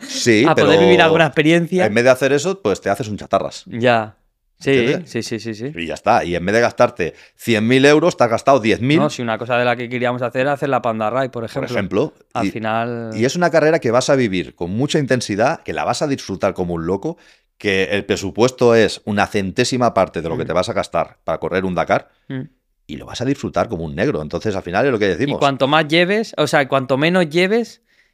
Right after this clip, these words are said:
Speaker 2: eh, más brutal va a ser la experiencia, ¿no?
Speaker 1: Ni más ni menos.
Speaker 2: Cuanto más precario, lo que hablábamos antes.
Speaker 1: Más tienes, es, claro, al final es lo mismo que me pasa a mí, ¿no? Cuando voy a hacer las expediciones. Yo llevo cuatro objetos máximo.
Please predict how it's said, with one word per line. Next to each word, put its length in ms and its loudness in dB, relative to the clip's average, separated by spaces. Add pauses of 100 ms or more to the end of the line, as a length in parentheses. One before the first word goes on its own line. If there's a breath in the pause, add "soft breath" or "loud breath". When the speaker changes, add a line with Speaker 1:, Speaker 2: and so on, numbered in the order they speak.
(140)
Speaker 2:
eh, 400 2
más 260 0
brutal 340 2
va 40 2
a 40 0
ser 140 -4
la 80 0
experiencia, 540 -4
¿no? 260 -4
Speaker 1:
Ni 120 -10
más 160 0
ni 80 -4
menos. 140 -8
Speaker 2:
Cuanto 200 0
más 160 2
precario, 520 2
lo 80 2
que 60 -2
hablábamos 360 4
antes. 340 0
Speaker 1:
Más 160 4
tienes, 300 0
es, 200 -6
claro, 180 2
al 60 2
final 240 0
es 80 0
lo 100 2
mismo 200 -2
que 80 2
me 80 0
pasa 200 2
a 40 0
mí, 120 -2
¿no? 140 -2
Cuando 240 0
voy 120 0
a 40 2
hacer 160 -2
las 140 4
expediciones. 500 -4
Yo 80 2
llevo 200 4
cuatro 200 2
objetos 320 -2
máximo. 440 -8